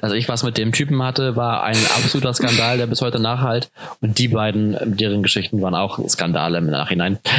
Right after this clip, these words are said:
Das war so, also ist bei mir gleichbedeutend. Was war denn dein spannendster Skandal?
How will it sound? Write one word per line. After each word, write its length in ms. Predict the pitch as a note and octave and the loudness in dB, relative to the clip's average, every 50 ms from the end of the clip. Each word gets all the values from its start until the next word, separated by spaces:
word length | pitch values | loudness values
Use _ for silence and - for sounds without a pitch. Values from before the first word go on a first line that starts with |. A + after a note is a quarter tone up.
| B2+ A2+ G2 - | 4 2 2 0
Das 140 | - G2 - | -2 -2 -2
war 100 | G2 F2+ | -2 -2
so, 240 | - F2+ F2+ E2 - _ | -2 -2 -2 -4 -4 _
also 240 | - A#2 G#2 G#2 G2 G2+ - - _ - | -4 -2 -2 -2 -2 -4 -8 -12 _ -4
ist 120 | - A#2 | -2 0
bei 120 | - A#2 | 0 2
mir 340 | A2+ A#2 A2+ B2 A#2+ G#2+ G#2+ - _ _ _ - - - | 2 2 2 2 0 -2 -6 -10 _ _ _ -14 -6 -2
gleichbedeutend. 760 | G#2+ F#2+ F2+ F#2 F#2 - - - E2 D2 D2 - - - - | 0 0 2 2 0 -2 -2 -2 0 0 -2 -4 -6 -10 -6
Was 180 | - D#3 E3 - | -4 -2 0 0
war 100 | F#3+ D#3 | 0 0
denn 200 | C3+ B2+ C3+ B2+ | 0 2 2 2
dein 320 | A#2+ G#2+ A2 A#2 A2+ G#2 - _ _ _ _ _ _ - - _ _ _ _ _ _ _ _ _ | 2 2 2 2 0 0 -2 _ _ _ _ _ _ -20 -20 _ _ _ _ _ _ _ _ _
spannendster 840 | - - - - - - F#2 F2+ E2 D2+ - - - B1+ C2+ A2+ - - _ _ _ _ - | -2 -2 0 0 0 -2 -2 -2 0 0 0 -2 -2 -2 -4 -4 -6 -10 _ _ _ _ -4
Skandal? 840 | - - - - - - - C#3+ - - - - - - - - | -2 -2 -2 -2 -2 -2 0 0 0 0 -2 -2 -4 -4 -6 -8